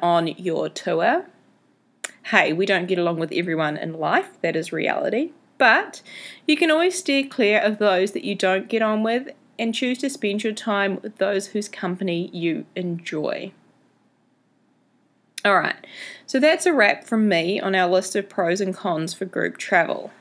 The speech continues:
To those of you who are not overly comfortable with or have not yet done a solo trip,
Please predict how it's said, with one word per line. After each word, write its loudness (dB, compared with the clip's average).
To 4
those 6
of 2
you 4
who 4
are 4
not 2
overly 4
comfortable 0
with 2
or 4
have -2
not 2
yet -2
done 0
a -6
solo -2
trip, -2